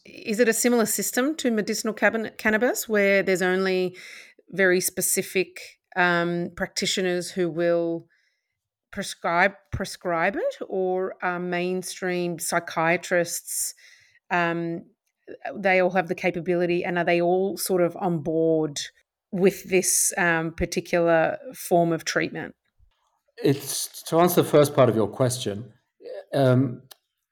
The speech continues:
Speaker 2: I, so psilocybin for T R D and M T-, M D M A for P T S D are being rescheduled from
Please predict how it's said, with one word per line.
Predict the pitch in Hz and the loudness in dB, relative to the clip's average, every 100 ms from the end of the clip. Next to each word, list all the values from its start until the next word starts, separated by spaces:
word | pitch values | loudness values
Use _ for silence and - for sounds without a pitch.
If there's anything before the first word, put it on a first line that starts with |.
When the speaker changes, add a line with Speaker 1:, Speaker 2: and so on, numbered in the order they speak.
| - | -4
Speaker 2:
I, | 117 117 131 - - - _ _ _ _ _ - | 2 4 4 0 -10 -16 _ _ _ _ _ -14
so | - 135 | 0 2
psilocybin | 123 165 143 123 135 123 117 110 113 120 - - | 4 4 2 6 8 8 8 4 2 0 -4 -10
for | - 123 113 113 | -2 2 2 0
T | - 123 | 0 2
R | 107 107 | 2 2
D | 110 104 101 104 - _ _ _ _ _ | 0 0 0 -4 -10 _ _ _ _ _
and | 147 110 113 | -2 0 0
M | 123 117 117 104 | 0 0 0 -2
T-, | 104 - - | -6 -8 -4
M | 117 113 | 0 2
D | 110 110 | 2 2
M | 104 | 2
A | 101 98 | 2 0
for | 92 - 104 95 | -2 -4 -6 -4
P | - 156 | -2 -2
T | - 110 | -2 -4
S | - | -6
D | - - - _ _ _ _ _ _ _ | -10 -14 -16 _ _ _ _ _ _ _
are | - 104 101 107 120 | 0 2 4 4 0
being | - 110 | -2 0
rescheduled | 104 110 107 123 107 107 101 | 2 2 2 0 0 0 -4
from | - 113 98 95 | -4 -4 -2 -4